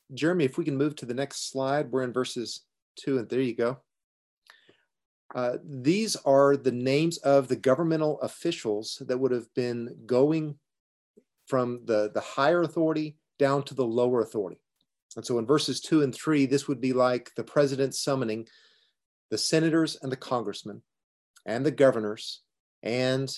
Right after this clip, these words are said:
the county judges and the mayors and the city council and the sheriffs.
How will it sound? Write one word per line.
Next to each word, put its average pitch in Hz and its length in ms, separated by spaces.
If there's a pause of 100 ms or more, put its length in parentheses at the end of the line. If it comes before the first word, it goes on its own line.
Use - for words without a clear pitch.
(140)
the 120 460 (460)
county 147 300
judges 107 600 (460)
and 127 340
the 143 140
mayors 107 520
and 117 240
the 139 80
city 147 240
council 107 600
and 135 220
the 160 80
sheriffs. - 600